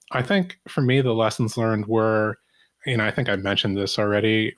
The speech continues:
organization and preparation. Um, it, it really does help, right? The, the vast majority of the time that we spend on the podcast is about coming up with the ideas,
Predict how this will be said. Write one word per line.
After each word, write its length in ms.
organization 680
and 140
preparation. 840
Um, 520
it, 200
it 80
really 340
does 220
help, 360
right? 280
The, 420
the 260
vast 320
majority 420
of 80
the 80
time 500
that 260
we 100
spend 540
on 240
the 80
podcast 720
is 200
about 600
coming 300
up 160
with 100
the 120
ideas, 640